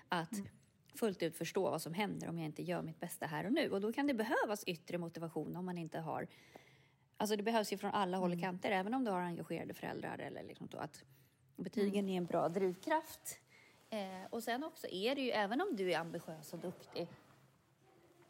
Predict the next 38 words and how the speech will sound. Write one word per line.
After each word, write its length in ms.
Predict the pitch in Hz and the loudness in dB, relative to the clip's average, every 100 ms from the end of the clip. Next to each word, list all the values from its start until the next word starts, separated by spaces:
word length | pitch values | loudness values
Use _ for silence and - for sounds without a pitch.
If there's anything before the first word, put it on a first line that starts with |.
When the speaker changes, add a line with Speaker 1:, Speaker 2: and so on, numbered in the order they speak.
| - - | -20 -20
Speaker 1:
så 140 | - 240 | -10 -2
är 120 | 226 | 0
det 60 | 208 | 4
ju 60 | |
ändå 300 | 220 185 160 302 - - | 4 4 2 0 -2 -10
bra 680 | 165 202 240 202 185 - | -2 4 6 6 4 2
att 60 | 190 | 0
veta 540 | 214 226 165 - 202 | 0 0 -2 -6 -6
var 140 | 208 220 | -4 -4
man 220 | 214 208 | -4 -4
ligger 580 | 175 262 254 - 247 220 | -4 -4 -6 -4 -4 -2
och 100 | 208 | -2
hur... 300 | 226 226 220 - - - - - | 0 0 -2 -10 -20 -20 -20 -10
Det 100 | - | 0
är 60 | 247 | 0
svårt 280 | 247 233 226 | 2 -2 -2
att 80 | 220 | -6
skala 420 | - 220 208 208 | 0 0 2 0
ner 360 | 208 302 247 208 | 2 2 4 2
om 80 | |
man 100 | 208 | 0
inte 160 | 208 277 | 2 2
vet 320 | 233 233 208 | 6 6 4
hur 40 | 202 | 0
mycket 240 | 196 190 | 0 0
som 140 | 185 | 0
förväntas 520 | 175 185 254 269 233 196 | 0 4 4 4 0 -2
av 140 | 170 | -2
en. 60 | 180 | -4
Då 60 | |
kan 120 | 196 233 | -2 0
man 100 | 226 | 0
ju 60 | |
jobba 160 | 202 226 | 6 8
Speaker 2:
Mm. 160 | 202 | 8
Speaker 1:
ihjäl 300 | 180 285 - | 8 6 4
sig 180 | - 240 | 2 0
också. 360 | 311 - - | 0 -4 -14